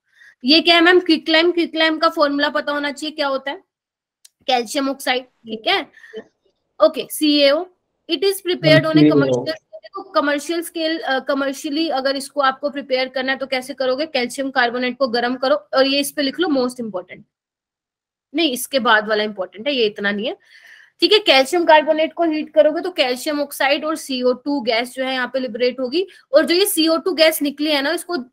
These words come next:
Speaker 1: जितनी जल्दी हो सके आपको remove करना है, क्योंकि अगर ये रिमूव नहीं हुई तो वापस से reversible backward में चला जाएगा। ठीक है, तो यहाँ पे देखो क्या लिखा हुआ है, "The carbon dioxide is removed as soon as possible as it is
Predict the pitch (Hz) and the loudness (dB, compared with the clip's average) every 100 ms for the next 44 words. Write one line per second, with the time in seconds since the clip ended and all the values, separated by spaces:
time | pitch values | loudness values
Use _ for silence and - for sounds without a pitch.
0 | - 262 285 320 302 294 294 285 285 285 | -10 -10 -4 -2 0 0 0 -4 -4 -2
1 | 311 254 - 277 269 254 254 254 226 233 | 2 0 0 -2 -2 -6 -6 -6 -4 -4
2 | 277 262 330 302 262 285 277 269 254 254 | -4 -6 0 2 2 0 -2 -4 -4 -4
3 | 254 269 269 285 220 226 - 262 - 349 | -4 -4 -6 -6 -4 -6 -6 -10 -4 -4
4 | - _ _ _ 294 285 277 320 254 233 | -4 _ _ _ 2 2 2 0 -2 -4
5 | 202 262 262 277 262 254 254 233 220 214 | 0 0 0 0 0 -2 -4 -4 -4 -2
6 | 208 208 339 - _ _ - 320 311 302 | -4 -2 -4 -4 _ _ -8 -6 -2 2
7 | 285 277 294 294 294 285 277 294 339 311 | 4 2 -2 -4 -2 0 0 -2 0 0
8 | 302 269 240 240 320 285 247 247 285 277 | 2 4 2 0 -2 0 -2 -4 -6 -4
9 | 277 233 247 247 277 311 226 247 262 269 | -4 -2 -2 0 -2 -2 0 0 -2 -8
10 | 254 247 - 214 214 208 294 453 - _ | -6 -8 -6 -8 -8 -2 2 2 0 _
11 | 247 254 277 277 294 | 0 0 0 -4 -6